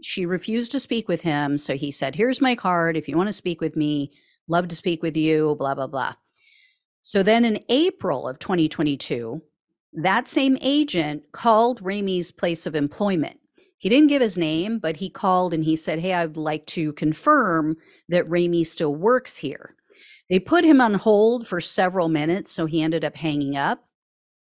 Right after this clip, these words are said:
But then he said several days later, he gets a call from a virtual phone number, so it really can't be traced to any specific location. So the caller first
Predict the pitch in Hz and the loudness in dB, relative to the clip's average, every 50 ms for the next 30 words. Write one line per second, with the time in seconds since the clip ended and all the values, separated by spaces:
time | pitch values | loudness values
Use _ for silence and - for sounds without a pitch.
0 | _ _ _ _ _ _ - - 190 - - 196 196 208 196 196 190 196 180 - | _ _ _ _ _ _ -4 -4 -4 -2 -2 -2 -2 0 0 0 0 -2 -2 -2
1 | - 175 165 156 - - - 208 208 214 240 240 226 208 190 185 165 143 165 156 | -2 -2 -2 -4 -4 -2 0 0 2 2 0 -2 -2 -2 -2 -2 -4 -4 -4 -2
2 | 165 220 277 320 311 247 170 139 98 - - - _ _ _ _ - 269 269 277 | 0 0 2 2 0 0 -2 -4 -6 -10 -14 -18 _ _ _ _ -2 0 2 2
3 | 320 330 320 - 262 - - 269 254 247 240 240 - 208 190 185 170 165 160 143 | 2 0 0 -2 -4 0 2 2 4 2 2 0 -4 -4 -4 -2 -2 -2 -4 -4
4 | 143 160 196 247 294 294 - - 269 247 220 202 - - 202 202 190 180 156 143 | -2 -2 -2 -2 -2 -4 -6 -4 -2 -2 -2 -2 -4 -4 -6 -4 -4 -4 -4 -6
5 | 131 - - - - - - 160 143 139 - _ _ _ - - 208 247 254 233 | -6 -8 -10 -8 -6 -4 -4 -4 -4 -6 -8 _ _ _ -10 -4 -2 0 2 2
6 | 214 202 196 - 226 208 - - 196 180 165 - - - 240 240 226 160 147 143 | 2 0 0 0 0 -2 0 -2 -4 -6 -4 -6 -2 2 2 4 4 4 2 0
7 | - - - - - _ - - _ _ - 233 - - 202 202 196 190 180 - | -2 -4 -4 -6 -10 _ -20 -20 _ _ -4 -2 -2 0 2 2 2 2 0 0
8 | - - 180 170 - - 175 - 175 156 - 156 151 151 - - 180 165 160 - | -2 -4 -4 -4 -4 -4 -4 -4 -6 -2 0 0 0 0 0 0 0 2 0 0
9 | - - - - - - _ _ _ _ - - - 220 208 180 160 - - - | -2 -4 -6 -8 -12 -20 _ _ _ _ -10 -4 -2 0 0 0 0 -2 0 4
10 | 269 302 339 349 285 180 151 139 139 123 139 - _ _ - - - 269 302 330 | 6 6 8 6 6 4 2 0 -2 -4 -6 -8 _ _ -4 2 4 6 6 6
11 | 330 - - - | 4 2 -2 -6